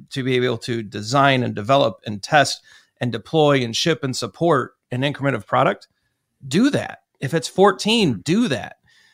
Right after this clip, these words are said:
If it's three, do that, right? I mean, it, it's really just, uh, what is, what you need to work. Now, with the understanding that the num-, more people you bring into a team, the harder it is to stay in sync,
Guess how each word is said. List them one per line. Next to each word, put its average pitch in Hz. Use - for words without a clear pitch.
If 139
it's -
three, 135
do 147
that, 101
right? 139
I 165
mean, 190
it, 185
it's 185
really 185
just, 151
uh, 131
what 147
is, 190
what 170
you 175
need 170
to 151
work. 139
Now, 160
with 202
the 202
understanding 185
that 113
the -
num-, 151
more 160
people 143
you 131
bring 123
into 117
a 110
team, 185
the -
harder 160
it 139
is 127
to 127
stay 131
in 127
sync, -